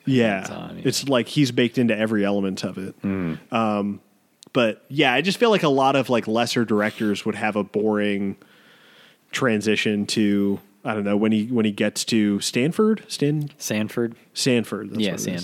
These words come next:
Speaker 2: Sanford, yeah.
Speaker 1: Um, but yeah, you, you had brought up at the beginning the thematic stuff. Did we, we didn't cover all that stuff, right?
Speaker 2: Yeah, I'd like to talk about politics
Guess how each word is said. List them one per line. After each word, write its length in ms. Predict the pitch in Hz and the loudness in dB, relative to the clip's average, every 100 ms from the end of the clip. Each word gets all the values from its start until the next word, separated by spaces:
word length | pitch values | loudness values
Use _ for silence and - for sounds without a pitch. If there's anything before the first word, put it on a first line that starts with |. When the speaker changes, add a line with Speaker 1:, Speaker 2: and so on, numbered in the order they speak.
| - | -10
Speaker 2:
Sanford, 300 | 107 - - | -14 -12 -4
yeah. 280 | 123 120 117 | 0 2 2
Speaker 1:
Um, 180 | 107 104 _ _ | 0 -4 _ _
but 280 | 139 127 - - | 2 2 0 -2
yeah, 140 | 185 196 | 4 4
you, 340 | 147 175 220 | 6 6 6
you 180 | 165 196 | 6 4
had 100 | 214 | 6
brought 160 | 214 202 | 4 4
up 120 | 180 | 2
at 60 | |
the 60 | 147 | 0
beginning 480 | 127 135 131 123 107 | 4 6 6 4 4
the 460 | 117 110 107 107 - _ _ | 4 6 4 2 -4 _ _
thematic 440 | - 131 117 123 113 | -2 2 2 2 -2
stuff. 240 | - 110 | -2 0
Did 120 | 131 147 | 0 2
we, 100 | 180 | 2
we 140 | 156 | 4
didn't 200 | 202 170 | 4 2
cover 240 | 165 170 | 0 -2
all 100 | 92 | -4
that 160 | 101 104 | -8 -8
stuff, 260 | - - 110 | -8 -6 -4
right? 240 | 131 156 - _ 151 | -4 -4 -12 _ 0
Speaker 2:
Yeah, 280 | 190 202 127 | 4 4 6
I'd 40 | |
like 140 | 160 175 | 4 4
to 100 | 214 | 4
talk 140 | 202 | 4
about 320 | 160 117 95 - _ - | 4 2 2 -6 _ -4
politics 640 | 185 285 330 95 - - | 2 2 2 -2 -4 -10